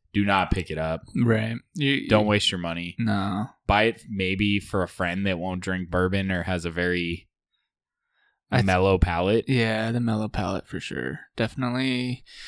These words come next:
Speaker 2: Um, 'cause I, I, I mean, I don't wanna discourage anyone that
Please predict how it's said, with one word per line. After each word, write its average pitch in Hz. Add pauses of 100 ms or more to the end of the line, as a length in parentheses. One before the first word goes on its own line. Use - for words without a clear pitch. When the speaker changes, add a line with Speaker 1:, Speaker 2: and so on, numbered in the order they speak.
(240)
Speaker 2:
Um, 147
'cause 156
I, 180
I, 156
I 156
mean, 143
I 147
don't 147
wanna 139
discourage 120
anyone 117
that 110